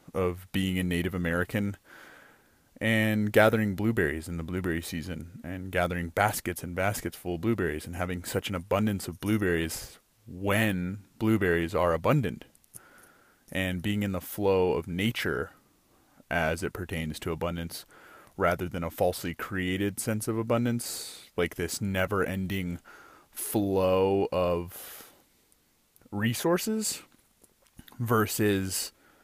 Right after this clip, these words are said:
seeing the abundance in the resources that you have on hand in the moment. So look at it like we are a group of Native Americans or a group of indigenous people, and we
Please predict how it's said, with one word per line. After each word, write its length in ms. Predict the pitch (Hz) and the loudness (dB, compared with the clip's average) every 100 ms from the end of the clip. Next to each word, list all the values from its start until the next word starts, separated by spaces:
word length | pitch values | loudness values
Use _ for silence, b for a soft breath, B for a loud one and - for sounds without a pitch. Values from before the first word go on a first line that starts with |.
| b b | b b
seeing 540 | - - 143 143 131 | 4 6 6 6 6
the 100 | 110 | 6
abundance 640 | 104 95 98 95 95 - - | 4 4 2 2 -2 -4 -8
in 160 | 110 104 | -2 0
the 80 | 95 | 0
resources 640 | 98 92 98 92 - 85 | 0 -2 -2 -2 -2 -2
that 120 | 90 | 0
you 140 | 85 92 | 0 0
have 260 | 90 87 | 4 4
on 200 | - 87 | 2 -2
hand 420 | 85 95 90 87 - _ _ _ | -2 -2 -2 -2 -8 _ _ _
in 160 | - 92 | -4 -2
the 60 | 82 | 0
moment. 360 | 85 80 69 - B B B B B B B B | 0 -2 -6 -14 B B B B B B B B
So 600 | - 117 101 98 95 87 B B B B B B B B B B _ _ - 120 | 0 8 8 8 6 2 B B B B B B B B B B _ _ -12 2
look 280 | 117 120 | 6 10
at 140 | 117 113 | 12 12
it 80 | 113 | 12
like 340 | 113 113 113 _ _ _ | 12 12 10 _ _ _
we 680 | 120 113 120 120 120 117 117 | -6 -2 2 6 8 8 8
are 300 | 117 110 113 | 8 8 8
a 40 | 113 | 6
group 300 | 113 117 113 | 4 2 8
of 220 | 113 110 | 8 8
Native 260 | 110 110 110 | 4 4 4
Americans 720 | 107 107 110 107 101 98 101 | 4 4 2 2 0 0 0
or 260 | 101 101 | 2 4
a 60 | 101 | 2
group 260 | 104 104 | 0 0
of 260 | 104 98 101 | 0 0 0
indigenous 640 | 104 95 104 104 98 90 - | -2 0 0 0 -2 -2 -4
people, 420 | 120 120 92 82 | -2 2 4 4
and 120 | 92 | 2
we 380 | 95 95 92 | -2 0 0